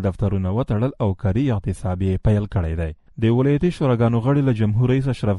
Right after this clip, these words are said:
غني څخه د دغه قانون د نه توشیح کولو د غوښتنې ترڅنګ ګواښ کوي چې که په دې اړه مثبت ځواب ترلاسه نه کړي، خپل دفترونه به تړلي وساتي. په همدې حال کې په جنوب ختیځو ولایتونو کې زیاتره مدني فعالان اندېښنه څرګندوي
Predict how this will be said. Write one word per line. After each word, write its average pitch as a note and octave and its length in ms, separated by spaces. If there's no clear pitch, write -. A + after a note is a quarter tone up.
غني A#2 160
څخه C3+ 240
د A2 160
دغه G2 140
قانون A2+ 380
د A2+ 60
نه C#3 160
توشیح A#2 380
کولو F2+ 380
د G#2 100
غوښتنې A#2 440
ترڅنګ - 300
ګواښ C#3 260
کوي A#2 180
چې - 120
که B2+ 100
په G#2+ 140
دې G2 160
اړه F#2+ 180
مثبت A#2 380
ځواب G2 320
ترلاسه F#2+ 360
نه A#2+ 140
کړي، A#2+ 240
خپل - 240
دفترونه G2 520
به G#2 360
تړلي B2 320
وساتي. E2+ 560
په B2 120
همدې D#3 280
حال D#3+ 140
کې D#3+ 180
په D#3+ 100
جنوب A#2+ 260
ختیځو C3+ 320
ولایتونو A#2 420
کې C3+ 200
زیاتره G#2+ 300
مدني G#2+ 440
فعالان G#2+ 400
اندېښنه A2+ 480
څرګندوي F2 560